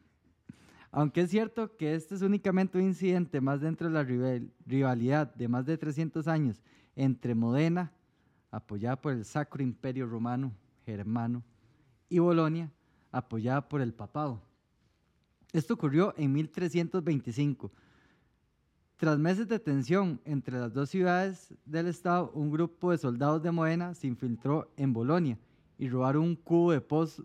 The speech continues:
del pozo del centro de la ciudad. La- <laughs> Más o menos.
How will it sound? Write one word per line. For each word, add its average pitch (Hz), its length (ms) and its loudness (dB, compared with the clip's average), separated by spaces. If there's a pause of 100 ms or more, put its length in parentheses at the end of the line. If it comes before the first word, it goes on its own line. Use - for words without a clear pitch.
del 127 260 -2
pozo 180 560 -2
del 123 280 -6
centro 139 420 -2
de 123 140 0
la 113 140 -6
ciudad. 113 340 -8 (840)
La- 139 140 -6 (680)
<laughs> - 220 -10
Más 185 340 2
o 220 60 -2
menos. 190 420 -2